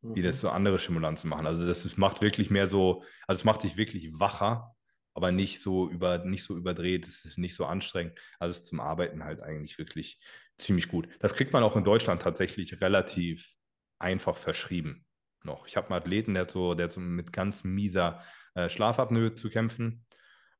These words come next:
Speaker 1: Ähm, und der ist auch so, du bist halt den ganzen Tag müde und der kriegt auch Modafinil verschrieben.
Speaker 2: Okay.
Speaker 1: Ja.
Speaker 2: Gut, dabei ist dann quasi der Rest des E-Books entstanden.
Speaker 1: Mhm.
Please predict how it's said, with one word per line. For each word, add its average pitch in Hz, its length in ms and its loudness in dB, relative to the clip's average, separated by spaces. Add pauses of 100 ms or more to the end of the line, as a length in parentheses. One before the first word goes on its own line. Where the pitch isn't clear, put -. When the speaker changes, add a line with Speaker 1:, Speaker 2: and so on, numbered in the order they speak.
(140)
Speaker 1:
Ähm, 85 680 0
und 90 160 -8
der 92 100 2
ist 90 120 -4
auch 87 200 0
so, 85 80 -8
du 85 80 -4
bist 87 180 -8
halt 85 160 0
den 87 60 -6
ganzen 87 280 -4
Tag 92 240 -4
müde 101 200 0
und 87 100 -2
der 82 120 2
kriegt - 240 -8
auch 67 120 -6
Modafinil 78 540 -6
verschrieben. - 420 -16 (580)
Speaker 2:
Okay. 175 360 -14 (680)
Speaker 1:
Ja. - 140 -14 (680)
Speaker 2:
Gut, 175 340 0
dabei 151 280 6
ist 156 140 2
dann 147 120 2
quasi 139 360 2
der 123 160 2
Rest 165 240 0
des 175 140 -2
E-Books 185 320 -4
entstanden. 190 520 -2 (500)
Speaker 1:
Mhm. 92 420 -6